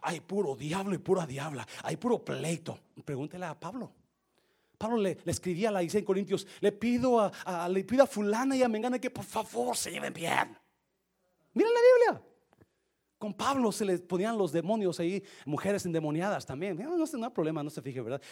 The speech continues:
Todo, es la misma cosa, es la misma cosa de antes a ahora. Amén, iglesia. Número tres,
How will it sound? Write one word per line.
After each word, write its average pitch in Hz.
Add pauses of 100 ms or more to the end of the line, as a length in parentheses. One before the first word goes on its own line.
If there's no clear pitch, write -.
Todo, 165
es 185
la 247
misma 294
cosa, 339 (180)
es -
la 214
misma 277
cosa 269
de 202
antes 240
a 302
ahora. 359 (1000)
Amén, 202
iglesia. 139
Número 113
tres, -